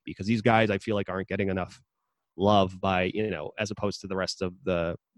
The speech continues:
kids play major, junior, or even the national development guys, but they're absolutely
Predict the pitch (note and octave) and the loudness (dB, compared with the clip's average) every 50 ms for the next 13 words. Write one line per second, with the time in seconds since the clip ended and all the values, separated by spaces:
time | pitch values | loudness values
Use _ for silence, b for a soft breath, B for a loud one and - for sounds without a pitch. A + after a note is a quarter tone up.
0 | G#3+ - - - - _ _ - G#2+ F#2+ - - G#2 G#2 G2+ G2 G2 F#2+ F#2+ F#2 | -20 -20 -20 -20 -20 _ _ -2 -2 -2 0 0 2 2 2 2 0 0 -2 -4
1 | G2+ G2+ G2 G2 F#2 F#2 F2+ F#2 G#2 G#2 F#2+ F#2+ F2+ F2+ - - G#2 - - G2 | -4 -2 -2 -2 -2 -2 -2 -4 -4 -4 -4 -4 -4 -6 -6 -8 -10 -6 -4 -4
2 | G2 F#2 E2+ - - F#2 E2+ D#2 F2 - - - - F#2+ F#2 - - F#2+ F#2 - | -4 -4 -4 -6 -8 -6 -6 -6 -6 -8 -10 -8 -6 -4 -4 -2 -2 -4 -4 -4
3 | - F#2 G2 G2 - - A2 G#2 D#2 - - | -6 -6 -4 -4 -4 -2 -2 -2 -2 -4 -10